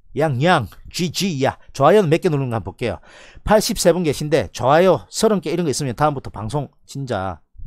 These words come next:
심각하게 고려합니다. <laughs> 아유, 미치겠다, 진짜. 사십세 개, 반밖에 안 돼. 지금 시간도 오버했어. 이 분 오버했는데 빨리 마쳐야 되겠습니다.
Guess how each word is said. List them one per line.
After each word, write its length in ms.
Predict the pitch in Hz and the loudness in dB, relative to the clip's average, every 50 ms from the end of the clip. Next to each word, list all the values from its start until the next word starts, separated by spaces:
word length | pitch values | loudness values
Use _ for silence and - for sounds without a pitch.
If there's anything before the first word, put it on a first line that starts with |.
| - - | -16 -14
심각하게 460 | - - 185 165 147 - - 131 98 | -10 -6 -6 -4 -6 -4 -6 -6 -8
고려합니다. 800 | - - 101 104 131 143 139 143 139 - 92 85 92 110 143 - | -8 -8 -6 -4 -4 -2 -4 -4 -4 -6 -6 -6 -8 -10 -12 -14
<laughs> 1300 | - - - - - - - - - - _ _ - - - - - 202 190 202 185 180 180 185 226 - | 0 4 4 4 4 4 0 -2 -2 -6 _ _ -20 -20 -10 -8 -6 -6 -4 -6 -6 -6 -6 -8 -8 -8
아유, 360 | - 139 143 147 147 147 135 117 - - | -8 -8 -6 -6 -6 -6 -8 -10 -12 -18
미치겠다, 420 | 135 - - - - - - - | -20 -18 -18 -18 -18 -18 -18 -20
진짜. 260 | - - 113 - - _ _ _ _ _ _ _ - - - _ _ - - _ _ _ _ _ _ _ _ _ | -20 -20 -20 -20 -20 _ _ _ _ _ _ _ -20 -20 -20 _ _ -20 -20 _ _ _ _ _ _ _ _ _
사십세 560 | - - 123 120 117 - 160 - - - 104 | -12 -8 -8 -6 -6 -8 -10 -10 -10 -10 -10
개, 120 | 95 113 98 | -10 -12 -12
반밖에 440 | - - 92 98 - 180 180 - 240 | -8 -6 -6 -6 -4 -6 -6 -6 -8
안 140 | 156 95 82 | -10 -10 -10
돼. 240 | 104 104 110 104 90 90 101 107 - - - _ _ - - _ _ _ _ _ _ _ - | -14 -18 -18 -20 -20 -20 -20 -20 -20 -20 -20 _ _ -18 -18 _ _ _ _ _ _ _ -18
지금 320 | - 147 160 147 120 98 - | -14 -12 -12 -12 -12 -14 -16
시간도 360 | - - 226 208 190 147 - | -14 -10 -8 -8 -8 -8 -8
오버했어. 440 | - - 160 185 156 117 - - 104 | -10 -8 -8 -8 -8 -10 -12 -14 -14
이 180 | 107 113 120 | -12 -12 -10
분 140 | 127 175 185 | -10 -10 -10
오버했는데 720 | - 170 170 190 185 165 127 117 113 101 135 135 131 - _ | -10 -8 -8 -8 -8 -8 -10 -14 -12 -12 -12 -14 -14 -16 _
빨리 200 | - - 180 170 | -12 -12 -10 -10
마쳐야 260 | 139 139 147 - 170 135 | -12 -14 -14 -16 -18 -20
되겠습니다. 560 | 127 107 98 - - 123 120 - - 123 - | -20 -20 -20 -20 -20 -20 -20 -20 -20 -20 -20